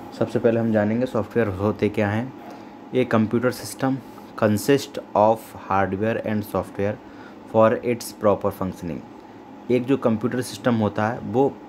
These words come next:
proper functioning के लिए, यानी उसे चलाने के लिए हमें hardware और सॉफ्टवेयर दोनों की ज़रूरत पड़ती है, ठीक है। Hardware presents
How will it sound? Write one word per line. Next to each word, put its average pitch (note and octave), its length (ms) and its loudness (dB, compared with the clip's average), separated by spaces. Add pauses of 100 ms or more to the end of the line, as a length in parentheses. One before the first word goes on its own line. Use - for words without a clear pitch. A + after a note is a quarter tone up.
(260)
proper A#2+ 320 4
functioning A2 500 0
के G2+ 120 2
लिए, F#2 200 0
यानी A2 140 2
उसे B2+ 200 0
चलाने A2 460 2
के G#2+ 160 0
लिए A#2+ 160 0
हमें B2 180 0
hardware G#2 480 2
और B2 100 2
सॉफ्टवेयर G#2+ 440 -2 (520)
दोनों G#2+ 300 6
की A#2 120 0
ज़रूरत F#2+ 400 2
पड़ती F#2+ 340 -2
है, E2+ 80 -6 (500)
ठीक C3+ 160 0
है। A2+ 140 0 (380)
Hardware A#2+ 360 4 (120)
presents A#2+ 440 2